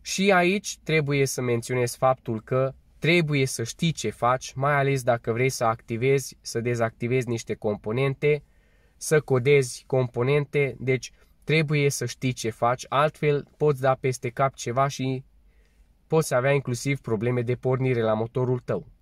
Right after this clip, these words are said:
Așadar, este foarte important, înainte să te apuci de orice lucrare în regim do-it-yourself, să ai cunoștințele necesare să le poți efectua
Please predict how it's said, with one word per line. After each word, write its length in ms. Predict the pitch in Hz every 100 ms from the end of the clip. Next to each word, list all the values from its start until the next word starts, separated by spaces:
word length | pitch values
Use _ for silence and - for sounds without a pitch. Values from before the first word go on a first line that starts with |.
| _ _ _ _ _ _
Așadar, 480 | - 135 139 135 143
este 240 | 143 -
foarte 400 | 143 - 196 226
important, 680 | 185 151 123 117 - 131 131 -
înainte 480 | 170 226 190 151
să 180 | 143 135
te 120 | -
apuci 280 | 127 - 127
de 120 | 117 117
orice 380 | 175 220 - 143
lucrare 500 | 107 - 113 104 98
în 140 | 117
regim 380 | 113 110 110 117
do-it-yourself, 960 | 110 160 156 - 101 - 131 151 170 _ _ _ _ _ _ _ _ _ _ -
să 140 | -
ai 260 | 139 165 226
cunoștințele 800 | - 190 151 - 170 165 165 135
necesare 760 | 120 110 - 107 123 117 113 101
să 220 | - -
le 100 | 110
poți 300 | 110 147 143
efectua 720 | 131 - 107 - 117 123 95